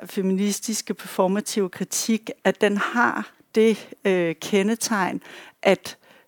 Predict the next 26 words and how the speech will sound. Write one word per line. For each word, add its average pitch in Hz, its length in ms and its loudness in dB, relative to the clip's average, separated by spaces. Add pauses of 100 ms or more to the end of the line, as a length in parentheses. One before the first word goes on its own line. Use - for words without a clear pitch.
(160)
den, 208 220 6
der 214 60 0
vælger, 190 600 6 (760)
øh, 175 220 -2
peger 180 400 2
på 208 180 -4
en 180 100 -4
forfatter, 175 480 -2
på - 180 -8
et 175 80 -6
forfatterskab, 196 760 -2 (400)
ikke 214 260 4
bare 185 360 2
ser - 400 0
på 208 100 -6
værkerne, 180 540 0
men 180 220 -2
også 190 200 0
ser - 200 0 (100)
på 208 120 -8
sig 185 160 -8
selv 269 360 0 (160)
udpege 214 640 -2
de - 180 -10
her 165 200 -4
værker. - 440 -6